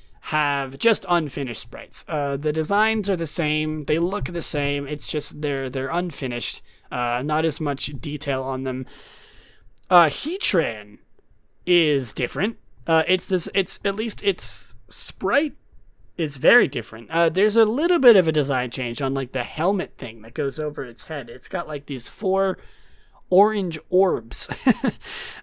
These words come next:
Um, but, like, the, the color composition looks nothing like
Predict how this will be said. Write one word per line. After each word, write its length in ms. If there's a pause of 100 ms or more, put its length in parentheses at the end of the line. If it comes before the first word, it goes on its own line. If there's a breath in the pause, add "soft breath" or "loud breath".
(140)
Um, 540 (1080)
but, 160
like, 280
the, 440 (180)
the 140
color 420
composition 760
looks 320
nothing 880 (1000)
like 600